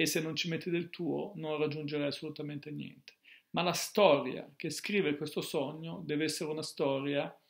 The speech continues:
di crescita personale, che non significa essere perfetti. La perfezione è spesso un limite. Cercare di essere perfetti vuol dire combattere contro i mulini a vento e non raggiungere nessun risultato.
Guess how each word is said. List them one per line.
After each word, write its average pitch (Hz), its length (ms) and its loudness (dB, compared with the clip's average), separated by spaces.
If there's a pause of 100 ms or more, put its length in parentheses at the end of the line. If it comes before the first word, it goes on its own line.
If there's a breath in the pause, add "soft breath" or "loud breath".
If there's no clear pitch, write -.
(580 loud breath)
di 139 180 -4
crescita 175 460 2
personale, 160 840 -2 (320)
che - 140 0
non 202 200 0
significa 165 480 -2
essere 139 340 -2
perfetti. - 760 -8 (500 soft breath)
La 151 120 -4
perfezione 202 1040 4
è - 120 -6
spesso - 380 0
un 165 120 -4
limite. 147 360 -4
Cercare 170 440 0
di 170 80 0
essere 170 280 -2
perfetti 190 580 -4
vuol 160 180 -2
dire 160 460 2 (360 loud breath)
combattere 165 560 2
contro 170 320 -2
i 151 60 -2
mulini 156 260 -2
a 147 60 0
vento 175 520 0
e 143 100 0
non 151 200 -2
raggiungere 147 540 -2
nessun 139 300 -8
risultato. 143 760 -10